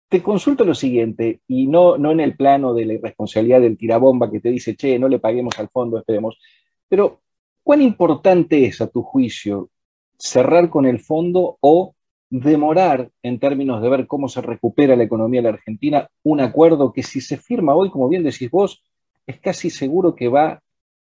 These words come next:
o está destinado a ser renegociado por lo menos en tres, cuatro años, o, o después que termine el periodo de gracia? ¿Cuánto hay en riesgo de no acordar inmediatamente?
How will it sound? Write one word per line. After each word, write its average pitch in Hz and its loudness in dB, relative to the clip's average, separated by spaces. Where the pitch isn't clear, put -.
o 101 -10
está 165 0
destinado 139 0
a 127 0
ser 135 -4
renegociado 123 -2
por 101 -10
lo 110 -8
menos 143 -10
en 98 -18
tres, 113 -8
cuatro 101 -4
años, 82 -12
o, 104 -4
o 120 4
después 123 0
que 143 0
termine 120 0
el 104 -4
periodo 113 0
de 104 0
gracia? 127 -2
¿Cuánto 285 2
hay 143 6
en 131 2
riesgo 156 2
de 131 2
no 151 -4
acordar 139 -4
inmediatamente? 120 -4